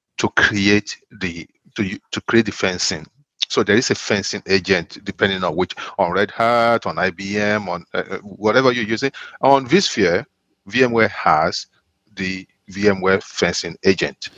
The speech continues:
There are two versions of it where we'll get into that. So these, these components, these external co-, dependencies or components replace the orchestration provided by W S F C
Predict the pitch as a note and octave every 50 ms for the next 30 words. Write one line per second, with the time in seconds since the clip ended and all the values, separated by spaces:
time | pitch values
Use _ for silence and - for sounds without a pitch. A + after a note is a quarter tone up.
0 | - - _ _ F#2 E2 D#2 - - A2+ A2+ G#2 F#2+ - _ _ G#2 G#2 G2+ -
1 | A2+ - - G2 F#2 G#2 F2+ G2 F2+ E2+ E2+ D#2+ - - G2 F#2 - - G#2 F#2+
2 | - F#2+ D#2+ - E2+ - - - - - - - - - - - - G#2+ - F3
3 | G#3+ A3+ G#3+ - - - - _ _ _ _ B2+ D3+ F#3 F3 D#3 - _ - D3+
4 | D3 D3 - B2+ G#2+ G#2 G2+ A2+ D#3+ - - - D3+ C#3 - - - B2+ A#2+ A#2+
5 | - - - - - _ - G#2 - A#2+ A#2+ A#2 G#2+ G2 - - F#2+ F2+ - -
6 | - B2+ - - G#2+ F#2 E2 E2 G2 - - - - - - - - - _ -
7 | A2 G2 - _ _ _ - C3+ B2+ B2 B2+ C3 C3 B2 B2+ B2 - - - -
8 | _ _ _ _ _ _ A2 G#2+ F#2+ F2+ A2+ - - F#2+ F2+ - - G#2 F#2+ F#2
9 | - - F#2+ - - F#2 D#2+ F2 F2 F2+ F#2 F2 E2+ - F#2 E2+ E2+ E2 E2 -
10 | F2+ E2 F2 F2+ F#2 E2+ - - F2+ E2 - - G2 G2